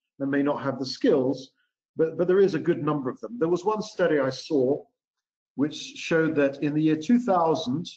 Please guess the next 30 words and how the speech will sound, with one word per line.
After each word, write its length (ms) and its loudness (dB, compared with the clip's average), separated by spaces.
there 160 2
was 140 2
only 220 2
one 240 2
thousand 440 -2
five 280 0
hundred 400 -2
experienced 580 -4
fund 180 0
managers 420 -2
in 40 0
the 60 0
whole 160 2
world. 360 0
So 160 -6
think 180 -4
of 60 -2
that. 180 -2
In 100 -2
the 60 4
year 80 4
two 180 -2
thousand, 440 0
there's 160 -2
one 220 0
thousand 460 0
five 220 0
hundred 340 -4
fund 200 -4
managers 680 -2